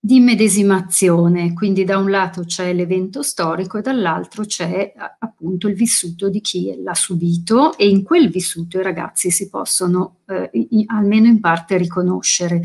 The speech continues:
Eh, infine, eh, ribadiamo appunto che è molto importante che questo poi dia luogo a un, a un prodotto che loro possano comunicare.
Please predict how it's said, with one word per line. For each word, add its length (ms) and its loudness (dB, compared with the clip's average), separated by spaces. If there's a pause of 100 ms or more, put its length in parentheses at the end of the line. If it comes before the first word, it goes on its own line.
(960)
Eh, 760 4
infine, 680 2
eh, 340 -4
ribadiamo 540 -2
appunto 400 -4
che 120 -8
è 20 -2
molto 260 -4
importante 600 -8
che 140 -4
questo 380 -12
poi 200 -4
dia 180 -2
luogo 480 -4
a 180 -6
un, 220 -2
a 260 -12
un 220 -8
prodotto 580 -4
che 160 -10
loro 320 -6
possano 460 -2
comunicare. 880 0